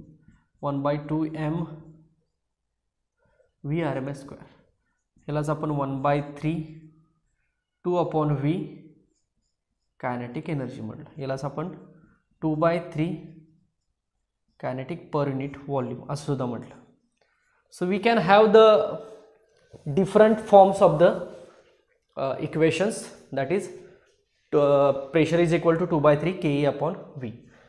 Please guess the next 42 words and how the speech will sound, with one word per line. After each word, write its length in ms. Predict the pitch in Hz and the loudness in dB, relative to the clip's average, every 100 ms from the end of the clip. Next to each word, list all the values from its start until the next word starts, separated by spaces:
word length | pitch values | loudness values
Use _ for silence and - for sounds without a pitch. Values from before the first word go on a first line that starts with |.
| _ - | _ -8
आपण 180 | - 202 | -4 -2
केईला 400 | 202 202 202 226 | 4 6 8 8
just 340 | 220 226 - 226 | 8 2 0 -2
ई 100 | 214 | 0
सुद्धा 220 | 226 226 | 2 6
म्हणू 180 | 214 202 | 6 4
शकतो. 300 | 196 185 - 240 - - - - _ - | 2 -4 -6 -10 -10 -18 -20 -20 _ -14
So 100 | 160 151 | -10 -4
P 40 | |
is 260 | 196 196 185 | -2 0 2
equal 320 | 190 185 180 | 2 2 -2
to 160 | 180 277 - - - | -2 -4 -6 -10 -4
two 80 | 156 | 0
by 200 | 160 165 | 2 2
three 560 | 165 - 180 190 240 - - - _ _ _ _ _ _ _ - _ - | 0 -6 -6 -4 -6 -12 -18 -20 _ _ _ _ _ _ _ -20 _ -6
E 120 | 202 | 0
upon 400 | 185 147 160 156 | 0 0 -2 0
V 40 | 151 | 0
म्हटलं 260 | 147 135 | 0 -4
तरी 140 | 139 196 | -6 -8
चालेल, 240 | 165 123 - - - _ _ _ _ _ _ - | -8 -8 -12 -20 -20 _ _ _ _ _ _ -6
since 180 | 190 - - - | -4 -4 -8 -6
केई 360 | 180 165 175 175 | 0 2 2 -2
is 160 | 151 | -2
equal 240 | 151 147 151 | -2 -4 -4
to 280 | 226 - - - _ _ _ _ _ _ | -8 -14 -20 -20 _ _ _ _ _ _
notation 360 | 180 196 226 226 | -6 -4 -2 0
वापर 300 | 165 139 147 | -2 -2 -2
ना, 120 | 247 | -2
आपण 220 | 196 - | -2 -4
ई 120 | 160 | -4
सुद्धा 220 | 170 156 160 | -4 0 2
वापरू 240 | 139 139 | 2 -2
शकतो. 300 | - 127 139 | -10 -12 -4
बऱ्याच 280 | 143 175 - | 0 2 0
ठिकाणी 220 | 190 180 | 0 2
असंही 260 | 160 175 170 | 0 0 0
notation 340 | 151 143 196 | 0 -2 -4
असतं, 200 | 180 - | -6 -6
त्यामुळे 200 | 139 151 | -6 -6
confusion 460 | 165 147 156 185 180 | -6 -4 -4 -4 -6
नको. 340 | - - - | -8 -12 -18